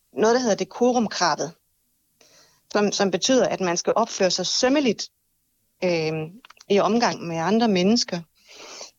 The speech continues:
Øhm, så, så det kunne biskoppen, det burde biskoppen jo bare have trukket frem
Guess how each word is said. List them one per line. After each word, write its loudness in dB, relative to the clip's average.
Øhm, 0
så, 0
så -4
det 0
kunne 0
biskoppen, 0
det 0
burde 2
biskoppen 0
jo -2
bare 2
have -4
trukket -2
frem 0